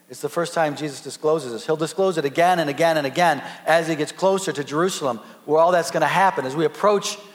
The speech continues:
right, Good Friday and Easter, we see the plan being, like, it's gonna, this discipleship, following Jesus to the cross, is where our Luke series is gonna go next. That's our next emphasis as we watch him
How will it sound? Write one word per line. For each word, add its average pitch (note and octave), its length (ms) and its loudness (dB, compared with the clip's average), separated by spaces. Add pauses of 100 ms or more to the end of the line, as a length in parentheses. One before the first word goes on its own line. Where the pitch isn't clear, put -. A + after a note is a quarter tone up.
(380)
right, E3 260 2
Good G3 140 2
Friday G#3+ 540 4
and D#3+ 120 -4
Easter, G3 540 0 (220)
we G3+ 160 0
see A#3+ 360 0
the G3 120 0
plan G#3+ 480 2
being, F#3 260 0 (400)
like, D#3+ 240 2
it's D#3 140 -8
gonna, G#3 200 2 (420)
this G3+ 140 -2
discipleship, A3 720 2
following A#3 640 4
Jesus G#3 400 0
to G3+ 120 -6
the F3+ 100 -2
cross, G3+ 720 2 (460)
is E3+ 160 -2
where G#3+ 180 4
our G#3 160 4
Luke G#3+ 220 0
series F3 340 0
is D#3+ 100 -4
gonna F3+ 160 0
go F#3+ 260 2
next. C3 300 0
That's F#3+ 220 2
our G3+ 160 4
next G3 380 2 (420)
emphasis G3+ 600 0
as E3 120 -2
we F3+ 80 2
watch F#3 560 2
him D3 320 -2